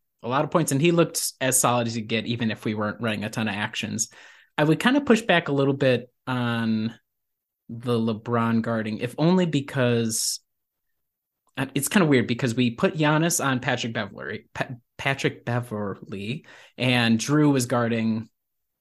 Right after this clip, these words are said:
LeBron, and I don't know who Khris was guarding. He must have been guarding Troy, Troy Brown Junior, I think. So you have this weird mismatch where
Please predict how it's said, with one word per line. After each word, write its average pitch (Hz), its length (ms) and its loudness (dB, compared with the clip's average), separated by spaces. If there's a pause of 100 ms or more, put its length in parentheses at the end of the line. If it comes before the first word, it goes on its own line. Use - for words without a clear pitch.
(140)
LeBron, 110 560 -2
and 98 160 -6
I 123 100 0
don't 160 100 2
know 135 180 2
who 110 540 -2
Khris - 320 -4
was 101 100 -10
guarding. 90 440 -10
He 127 100 -2
must 120 180 0
have - 40 -8
been 110 140 -2
guarding 107 400 -4
Troy, 107 520 -6
Troy 110 240 -4
Brown 113 600 -4
Junior, 160 340 -2
I 208 80 0
think. 233 360 -2 (400)
So 139 580 6 (340)
you 143 140 2
have 160 100 2
this 160 160 0
weird 170 280 4
mismatch 143 460 0
where 113 380 -2